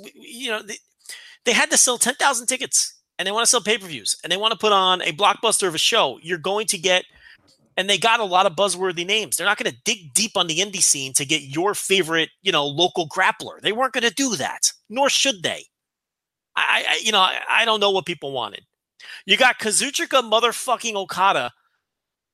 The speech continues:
and Kota Ibushi on the show. You got Kenny Omega on the show. You got Pentagon Junior. You got, you got Joey Janela.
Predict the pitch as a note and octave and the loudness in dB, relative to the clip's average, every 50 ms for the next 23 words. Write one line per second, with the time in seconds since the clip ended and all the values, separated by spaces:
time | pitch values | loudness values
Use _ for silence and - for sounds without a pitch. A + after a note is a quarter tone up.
0 | _ - G3 F#3+ - - - A3+ A#3+ B3 A#3 F#3 C3+ F#3+ A3 A#3+ - - B3+ B3 | _ -4 -4 -4 -2 0 0 4 4 4 4 2 0 -4 -6 -4 -2 -2 0 2
1 | G#3 E3+ C#3 C#3 C#3 C3 - D3 B2+ G#2 G2+ - _ _ _ _ _ _ _ _ | 2 0 0 -2 -4 -4 -4 -4 -4 -6 -8 -12 _ _ _ _ _ _ _ _
2 | _ _ _ _ _ _ _ _ _ _ _ _ _ _ _ _ _ - G3+ - | _ _ _ _ _ _ _ _ _ _ _ _ _ _ _ _ _ -6 -2 0
3 | B3 A#3+ G#3 - F#3 A3 B3 B3+ B3 A#3+ A#3+ A#3+ G#3+ A3 G3 F3+ D#3+ D3 - - | 0 0 0 0 0 0 0 2 2 4 4 4 4 4 2 0 0 -2 -2 -2
4 | E3 D3 C#3+ F3+ F3 - - A3 A#3+ B3 A3 B3 A#3 A3+ F#3 D3+ G3+ G#3 G3 E3+ | -2 -2 -2 -2 -4 -2 -2 -2 -2 0 0 0 -2 -2 -2 -6 -8 -6 -6 -6
5 | C3 B2 C#3 D#3 D3+ G#3 G3+ G#3+ - _ - G3+ G#3 G3+ F#3 C#3+ - A3 A3 A#3 | -6 -6 -6 -2 0 0 0 0 -2 _ -10 -4 -4 -4 -2 -2 -2 0 0 0
6 | B3+ B3+ G3+ - A3 G#3 G3 F3 C3 G2+ - | -2 -2 -4 -2 0 0 0 0 0 -4 -6